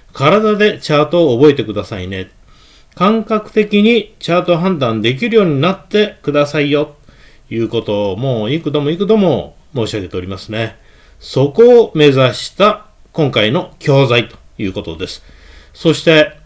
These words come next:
それにはですね、メンタルも非常に重要ですから、この教材に以前販売いたしておりましたメンタルトレーニングの教材、これを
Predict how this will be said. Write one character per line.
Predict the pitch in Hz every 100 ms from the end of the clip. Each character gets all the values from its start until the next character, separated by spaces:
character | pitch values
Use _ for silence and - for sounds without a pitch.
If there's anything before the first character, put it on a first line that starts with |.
| - 139
そ | - 175
れ | 220
に | 254
は | 185
で | 127
す | -
ね、 | 117 95 82 - - - _ _ _
メ | 175 220
ン | 226
タ | 196
ル | 117
も | 101 87
非 | 101
常 | 90 104 135 220
に | 214 220 220 - -
重 | 117 113 123
要 | 123 107
で | 110
す | -
か | -
ら、 | 104 95 - _ _ - - -
こ | 143
の | 175 185 - -
教 | 143 135
材 | 117 120 117
に | 110 165 180 - - _ - -
以 | 220
前 | 208 170
販 | 127 151
売 | 151 151 151 139
い |
た | 143
し | 135
て | -
お | 117
り |
ま | 120 113
し | - -
た | 160 -
メ | 139 175
ン |
タ | -
ル | 160 160 -
ト | - 123
レ | 139
ー | 120
ニ | 107
ン | 98
グ | 104
の | 180 95 -
教 | 175 170
材、 | 143 131 - - - - - - - -
こ | - 269
れ |
を | 247 101 -